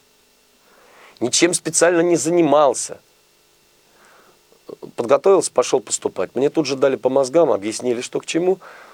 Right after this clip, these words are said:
Вот, я подготовился по-другому, пошёл поступать. В этот же год я успел. После второго курса выгнали за профнепригодность, как, э, непрофессионального.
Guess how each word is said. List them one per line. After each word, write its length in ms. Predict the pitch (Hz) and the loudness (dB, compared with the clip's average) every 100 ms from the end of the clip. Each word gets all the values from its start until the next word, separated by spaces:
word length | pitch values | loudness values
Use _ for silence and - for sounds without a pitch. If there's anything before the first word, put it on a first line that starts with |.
| _ | _
Вот, 280 | - 107 104 | -6 -2 0
я 60 | 113 | -2
подготовился 540 | - 110 117 127 - | -2 -4 0 0 -2
по-другому, 420 | - 120 123 180 | -6 -4 0 0
пошёл 260 | - 120 127 | 0 -2 -2
поступать. 360 | - - - - | -4 -10 -10 -6
В 140 | 135 | 0
этот 200 | 185 120 | 0 0
же 160 | 104 147 | -2 0
год 240 | 170 247 | 2 4
я 100 | 160 | 2
успел. 460 | - 160 - 92 73 _ _ _ _ _ | 0 -2 -2 -6 -6 _ _ _ _ _
После 240 | 131 156 170 | -2 0 2
второго 380 | 175 185 175 | 4 4 4
курса 360 | 151 180 156 131 | 4 2 2 2
выгнали 480 | - 254 247 233 175 | 2 2 4 4 4
за 120 | 156 | 2
профнепригодность, 960 | 156 151 127 131 139 123 117 101 95 - | 2 0 0 -2 -2 0 -2 -2 -6 0
как, 240 | 131 - | 0 2
э, 1200 | 135 131 127 127 123 120 120 117 110 107 107 98 95 | 0 2 2 2 2 0 -2 -2 -2 -4 -4 -6 -6
непрофессионального. 920 | 127 156 - 160 160 123 98 90 - | -2 0 0 0 2 2 2 -4 -6